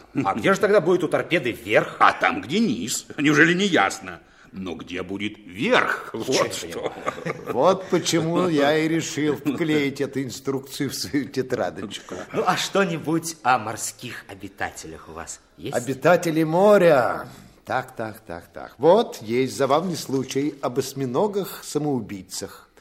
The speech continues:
Speaker 3: Прочитайте, дорогой Медускин, сами. Я очки найти не могу.
Speaker 1: Хорошо, хорошо, хорошо. Аквариум в Брайтоне, Англия,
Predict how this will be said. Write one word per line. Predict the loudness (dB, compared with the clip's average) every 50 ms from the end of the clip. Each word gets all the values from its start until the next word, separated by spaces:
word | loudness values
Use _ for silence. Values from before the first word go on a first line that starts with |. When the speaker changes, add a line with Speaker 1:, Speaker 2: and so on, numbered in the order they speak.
| -20 -20 -20 -14 -4
Speaker 3:
Прочитайте, | -4 -2 -2 -2 -6 -4 -2 0 0 0 -2 -4 -4
дорогой | -4 -2 -2 -2 -2 -4
Медускин, | -2 -4 -4 -4 -4 -6 -6 -8 -12 -12 -10 -10 -10
сами. | -12 -12 -10 -8 -8 -8 -10 -10 -12 -12 -12 -14 -16 _ -20 -20 -20 -20 -20 -20 -20 -18 -8
Я | 0 2 2 4 4 2 0
очки | -2 -4 -6 -8 -8 -8 -10 -12 -8 -6 -6 -6 -6
найти | -8 -10 -10 -8 -6 -6 -8 -6 -8 -10
не | -10 -8 -8
могу. | -10 -10 -10 -8 -2
Speaker 1:
Хорошо, | -2 0 0 0 -4 -8 -8 -10 -10
хорошо, | -10 -8 -8 -10 -12 -14 -14
хорошо. | -16 -18 -18 -18 -20 -20 -20 _ _ _ _ -20 -20 -20 -20 -20 _ _ _ _ _ _ _ _ _ _ _ _ _ _ _ _ _ _ _ _ _ _ _ _ _ 4
Аквариум | 4 4 4 -2 2 4 6 8 8 8 6 4 4 2 -2 -4 -10 -12 -14
в | -14 -12 -4
Брайтоне, | -2 0 2 2 2 0 -2 -2 -4 -4 -4 -4 -6 -8 -4
Англия, | -4 -2 -2 -2 -6 -8 -4 -2 -2 0 -2 -2